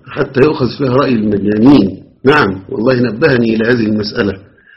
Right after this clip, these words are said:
فكل من كان وليا على ص-، على مجنون أو معتوه أو مريض أو نحو ذلك، فإنه يجب عليه أن يفكر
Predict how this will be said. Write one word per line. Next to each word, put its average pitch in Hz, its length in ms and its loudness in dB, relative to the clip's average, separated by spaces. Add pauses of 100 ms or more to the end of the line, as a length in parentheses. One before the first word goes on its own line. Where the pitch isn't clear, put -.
(180)
فكل 127 440 -2
من 104 140 -2
كان 120 220 4
وليا 113 480 2
على 98 300 -2
ص-، 101 260 -4
على 98 280 -2
مجنون 101 680 4
أو 95 140 -6
معتوه 101 500 -4 (600)
أو 104 140 2
مريض 107 580 4
أو 98 100 -4
نحو 107 240 -4
ذلك، 127 280 2
فإنه 113 560 0
يجب 120 200 0
عليه 110 340 -4
أن 107 80 -4 (100)
يفكر 131 480 -4